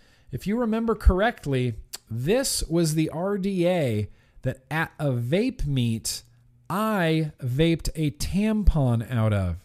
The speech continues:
Yeah, this was it. This was the tampon R D A.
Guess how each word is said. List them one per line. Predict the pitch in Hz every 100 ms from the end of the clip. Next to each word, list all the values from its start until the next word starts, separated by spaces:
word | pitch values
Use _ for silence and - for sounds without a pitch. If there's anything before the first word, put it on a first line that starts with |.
| _
Yeah, | - 170 165 101 - _ _ _ _ -
this | 143 156
was | 185 156
it. | 196 180 - - - _ _ _ _
This | 135 143
was | 180 175 143 - -
the | 104 104 117 151 175 185 185 - - -
tampon | 170 190 196 156 139 131 127 127 - - _ _ _ -
R | 135 160
D | 165 170 151
A. | 151 117